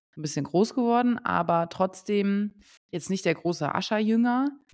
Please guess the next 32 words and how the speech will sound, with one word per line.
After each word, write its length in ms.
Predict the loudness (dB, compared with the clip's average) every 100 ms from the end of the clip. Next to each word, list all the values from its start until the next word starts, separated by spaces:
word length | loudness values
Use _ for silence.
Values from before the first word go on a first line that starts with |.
| -20 _ _ _ -2
Aber 300 | 2 2 0
als 180 | 0
er 80 | 0
da 80 | 0
mit 140 | 0 0
seiner 220 | 0 2
Marching 480 | 2 2 0 -2 2
Band 320 | 2 2 2
aufgelaufen 640 | 0 0 -2 -2 -2 -2
ist, 180 | -4 -2
hatte 160 | -2 0
er 80 |
mich 180 | -2 -2
schon, 300 | 0 2 2
weil 240 | 2 2 0
ich 160 | -4 -4
find, 200 | -4 -6 _ -12
ich 200 | -10 -8
liebe 540 | -6 -2 0 2 2
Marching 560 | 2 4 2 0 -2 0
Bands. 380 | 0 0 -2 -6
Ich 140 | -6
find 160 | -6 -6
das 120 | -4
einfach 380 | -4 -2 -6 -4
so 280 | 0 2
mega 340 | 2 0 0 -2
geil 400 | 0 0 0 -4
und 100 | -6
es 160 | -6
hat 120 | -4 -4
einfach 380 | -6 -6 -10